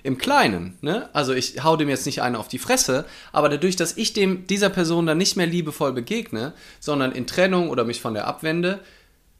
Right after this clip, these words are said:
führe, erhöhe ich auch d-, d-, d-, das, ähm, Schmerzlevel und, und natürlich das Leidlevel dann, dann auf dieser, dieser Welt.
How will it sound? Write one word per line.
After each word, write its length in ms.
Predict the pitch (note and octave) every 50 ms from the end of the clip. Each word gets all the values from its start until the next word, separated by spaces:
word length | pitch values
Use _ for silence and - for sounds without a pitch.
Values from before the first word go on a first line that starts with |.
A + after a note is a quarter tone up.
| _ _ _ _
führe, 380 | _ - - E3+ D#3 C3+ C#3 D3 - - A#2 - C3 B2+ - - - _ - - - - - _ _ -
erhöhe 340 | - B2+ A#2+ C3+ D3+ D#3+ D3+
ich 280 | B2 C#3+ F3+ - -
auch 240 | - A2+ A2+ B2 -
d-, 180 | - - D3 D3
d-, 240 | D3 - D3 C#3+ -
d-, 340 | - C#3 C3+ B2+ C#3+ D3+ D3+
das, 260 | D3+ - - - - -
ähm, 360 | C#3 C#3+ D3 D3+ D3+ D#3 D#3 -
Schmerzlevel 640 | - G#3 A3 A3+ A3+ - - A2 F#2+ F#2 G#2+ C3 D3
und, 300 | - C#3+ A#2+ A#2+ - -
und 380 | - - - D3 C#3 C#3+ -
natürlich 280 | - C3+ - D3 C#3+ -
das 140 | C#3 A#2+ -
Leidlevel 560 | A#2+ A2+ A#2 B2+ B2+ C#3+ C3+ C3+ C3+ C#3 C3
dann, 360 | B2 A#2+ A#2+ B2 B2 B2 B2 -
dann 180 | B2 A2+ A2+
auf 160 | A#2+ A2+ - -
dieser, 420 | - A2 A2 A2+ A2 G#2+ A2 A2+
dieser 300 | A2+ - A2 A#2 A2 G#2
Welt. 300 | G#2 G2+ G#2 - -